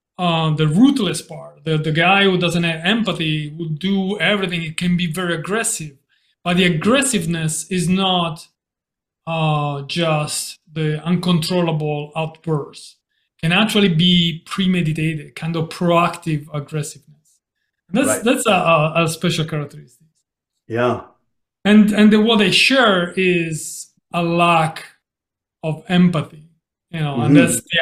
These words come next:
Speaker 1: underlying thing, you know, they lack empathy in a way.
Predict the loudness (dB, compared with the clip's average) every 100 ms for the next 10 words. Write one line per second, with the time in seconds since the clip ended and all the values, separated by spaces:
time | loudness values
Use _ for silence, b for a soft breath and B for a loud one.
0 | 0 0 0 2 0 -2 0 0 -2 -8
1 | -6 -6 -4 -2 0 0 -2 0 -2 -2
2 | -8 -12 _ _ _ -2 2 4 4 2
3 | 0 -4 -10